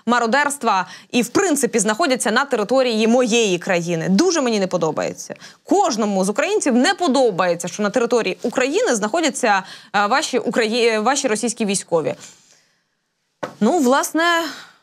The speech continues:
ми намагаємося з тим боротися, робимо все, що можемо, але чомусь вас це не зупиняє. Тому дайте подумати і спецслужби України, не Служба безпеки України, не гур це теж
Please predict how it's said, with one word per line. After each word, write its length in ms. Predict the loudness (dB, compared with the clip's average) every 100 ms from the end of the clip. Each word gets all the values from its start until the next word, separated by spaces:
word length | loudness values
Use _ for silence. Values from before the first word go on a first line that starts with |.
| _ _ _ -2
ми 380 | 2 2 2 2
намагаємося 580 | 2 2 0 0 -4
з 60 | -4
тим 200 | 0 2
боротися, 720 | 2 0 -4 -8 -6 -4 -6 -10 -2
робимо 460 | 0 0 0 0
все, 200 | 0 -4
що 180 | -2 -2
можемо, 440 | -2 -2 -4 -2
але 240 | 0 2 0 -4
чомусь 360 | -2 0 0 0
вас 200 | -2 -2
це 120 | -2
не 140 | 0
зупиняє. 640 | -2 -2 0 0 0 0 -2 0
Тому 240 | 2 2
дайте 200 | 0 0
подумати 520 | -2 0 0 0 0
і 60 | 0
спецслужби 600 | 0 -2 0 -2 -2 -2
України, 520 | 0 0 0 0 -2 -6 -10 -2
не 400 | 0 2 2 0
Служба 300 | 0 0 0
безпеки 400 | 0 -2 -2 -2
України, 380 | 0 0 2
не 120 | 0 0
гур 200 | 0 0
це 240 | -2 -2 -6 _
теж 280 | -2 -2